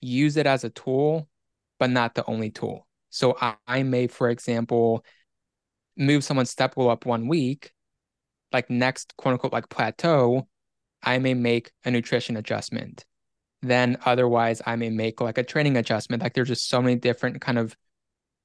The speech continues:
pathways you can go down. So I think it's just, where are you starting? Minimum effective dose, what's enough to kinda get you results without being unsustainable? Start there. And then kind of from there, it's just,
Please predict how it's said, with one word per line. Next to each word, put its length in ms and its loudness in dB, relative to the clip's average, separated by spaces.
pathways 560 0
you 100 -2
can 160 -4
go 160 0
down. 280 2
So 140 -2
I 60 2
think 240 -2
it's 100 -4
just, 340 -2
where 160 4
are 20 4
you 140 4
starting? 600 2
Minimum 420 2
effective 480 -4
dose, 540 2
what's 300 0
enough 240 0
to 80 -4
kinda 180 -4
get 220 -4
you 120 2
results 420 0
without 320 -2
being 220 0
unsustainable? 880 0
Start 420 0
there. 320 0
And 160 0
then 260 2
kind 240 -4
of 80 -4
from 200 0
there, 160 4
it's 160 -4
just, 420 -2